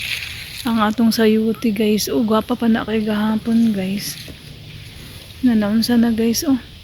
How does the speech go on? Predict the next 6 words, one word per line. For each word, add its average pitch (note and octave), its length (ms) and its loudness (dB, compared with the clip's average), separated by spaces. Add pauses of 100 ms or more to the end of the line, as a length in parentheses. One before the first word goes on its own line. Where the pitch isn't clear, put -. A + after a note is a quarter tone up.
(840)
Grabe. B3 480 6 (1600)
Gabing A#3+ 320 8
kuso-kuso B3+ 560 2
sa B3+ 300 4
hangin B3+ 340 8
oh. D#4 240 4